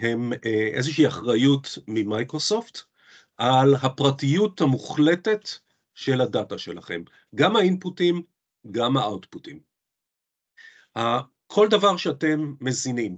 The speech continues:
גם אינפוטים, גם אאוטפוטים, לא זמינים ללקוחות אחרים בשום צורה שהיא. כלומר, עשיתם עכשיו איזשהו מחקר שהוא פורץ דרך, עשיתם איזשהו מחקר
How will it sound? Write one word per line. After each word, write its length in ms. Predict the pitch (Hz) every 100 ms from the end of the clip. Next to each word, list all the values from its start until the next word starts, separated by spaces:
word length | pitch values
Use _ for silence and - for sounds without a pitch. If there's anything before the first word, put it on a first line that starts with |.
| 95
גם 220 | 117 160
אינפוטים, 640 | 165 143 151 139 139 135 -
גם 200 | 113 -
אאוטפוטים, 540 | 123 - 135 135 127 - _
לא 200 | 117 147
זמינים 540 | 180 180 180 156 147 151 131
ללקוחות 600 | 120 113 123 104 117 -
אחרים 420 | - 98 107 123 - _ _ -
בשום 500 | 101 135 - 175 180
צורה 320 | 160 123 117
שהיא. 340 | - 95 92 - _ _ _
כלומר, 480 | - 127 147 131 95 _ _ _
עשיתם 380 | - - 170 175
עכשיו 320 | 143 - 117
איזשהו 320 | 110 101 123 107
מחקר 400 | 104 - 120 110
שהוא 200 | 110 92
פורץ 400 | 104 98 98 -
דרך, 440 | 143 180 185 - _ - _ -
עשיתם 260 | 135 139
איזשהו 380 | 120 101 120 107
מחקר 520 | 104 - 123 113 104